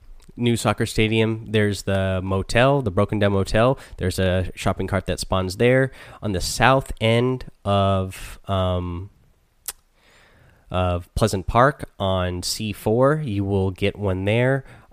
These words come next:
On the s-, uh, on the hill, on the big mountain south of Pleasant Hill, I mean Pleasant Park, um,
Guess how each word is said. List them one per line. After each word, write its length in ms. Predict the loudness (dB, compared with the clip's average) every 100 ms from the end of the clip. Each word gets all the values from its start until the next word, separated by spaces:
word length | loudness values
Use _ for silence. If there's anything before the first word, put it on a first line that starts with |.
| -2
On 260 | 0 0
the 260 | -2 -4 -4
s-, 240 | -6 -8 -10 -6
uh, 340 | -4 -2 -4 -4
on 140 | -4
the 80 | -2
hill, 560 | 0 4 4 4 0 -4
on 100 | -4
the 80 | 0
big 220 | 0 2
mountain 400 | 2 2 0 -4
south 640 | 0 2 4 2 -2 -10 -6
of 480 | 0 2 2 -2 -10 _
Pleasant 460 | 0 0 2 -2 -2
Hill, 360 | -2 0 0 -2
I 80 | -4
mean 140 | -2
Pleasant 320 | -2 -2 -2
Park, 400 | 0 2 0 -4 -20 -20 -20 -12
um, 580 | -4 -2 0 -2 -4 -8